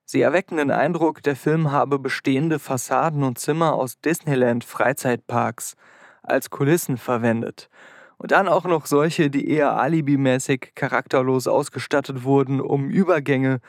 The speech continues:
zwischen Fahrgeschäften und Warteschlangen einer Attraktion zu überbrücken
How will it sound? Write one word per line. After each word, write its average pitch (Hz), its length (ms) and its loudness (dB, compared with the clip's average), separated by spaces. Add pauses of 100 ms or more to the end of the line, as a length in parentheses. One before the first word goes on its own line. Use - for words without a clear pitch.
(240)
zwischen 147 280 -4
Fahrgeschäften 143 840 0
und 131 160 0
Warteschlangen 127 800 -2 (400)
einer 120 240 -2
Attraktion 131 600 0
zu - 140 -8
überbrücken 135 720 -2